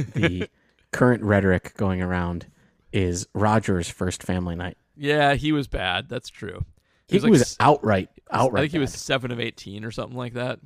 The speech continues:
Speaker 1: Oh, I, I thought, I thought it was worse than that. It was, like, eight of twenty-four.
Speaker 2: Yeah.
Speaker 1: Like, it, it was, like, legitimately, like,
Speaker 2: It
Speaker 1: a,
Speaker 2: was
Speaker 1: like, a
Speaker 2: definitely a
Speaker 1: tw-
Speaker 2: single-digit number, uh,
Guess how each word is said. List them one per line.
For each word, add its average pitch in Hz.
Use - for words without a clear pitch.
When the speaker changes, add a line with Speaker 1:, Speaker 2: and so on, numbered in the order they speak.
Speaker 1:
Oh, 123
I, 107
I 131
thought, 139
I -
thought 156
it 123
was 98
worse 107
than 110
that. 113
It 110
was, 110
like, 92
eight 113
of 101
twenty-four. 101
Speaker 2:
Yeah. 156
Speaker 1:
Like, 101
it, 107
it 123
was, 117
like, 117
legitimately, 113
like, 98
Speaker 2:
It -
Speaker 1:
a, -
Speaker 2:
was 147
Speaker 1:
like, 143
a 175
Speaker 2:
definitely 175
a 139
Speaker 1:
tw- -
Speaker 2:
single-digit 127
number, 113
uh, 107